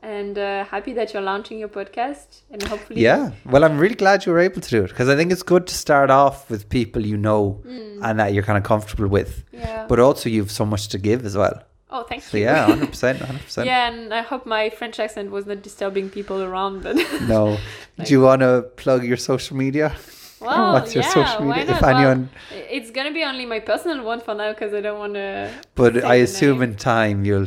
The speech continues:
Speaker 2: share the other one through your
Speaker 1: For sure,
Speaker 2: personal,
Speaker 1: you can
Speaker 2: yeah.
Speaker 1: add link, add the link in the description later. But, um, for now, it's Ophélie C L L T, so O P H E, uh, O P H E L I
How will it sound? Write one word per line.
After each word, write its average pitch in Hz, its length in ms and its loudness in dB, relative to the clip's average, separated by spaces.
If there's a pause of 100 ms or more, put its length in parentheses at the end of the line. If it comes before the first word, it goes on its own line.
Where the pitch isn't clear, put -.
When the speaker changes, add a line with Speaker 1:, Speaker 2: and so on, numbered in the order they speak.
(120)
Speaker 2:
share 104 220 2
the 104 200 0
other 101 160 -2
one 101 160 0
through 104 320 -2
your 98 60 0
Speaker 1:
For 95 120 -4
sure, 104 100 2
Speaker 2:
personal, 208 300 -2
Speaker 1:
you 226 80 -4
can - 80 -6
Speaker 2:
yeah. 208 120 0
Speaker 1:
add 202 180 -6
link, 214 340 -4
add 208 240 -8
the 196 60 -6
link 202 260 -10
in 196 120 -14
the 190 60 -12 (120)
description - 460 -14
later. 180 440 -10
But, 165 280 -14 (100)
um, 175 240 -10
for - 160 -12
now, 202 260 -2
it's 196 260 -6 (200)
Ophélie 240 480 -6
C 233 340 -10
L 214 240 0
L 202 240 -2
T, 370 380 0 (120)
so 196 140 -12 (120)
O - 40 -4
P - 220 -8
H 202 340 -6
E, 240 380 -12 (420)
uh, 170 400 -6 (480)
O 220 140 2
P 220 240 -8
H 208 300 -4
E 220 240 -8
L 208 180 0
I 196 180 0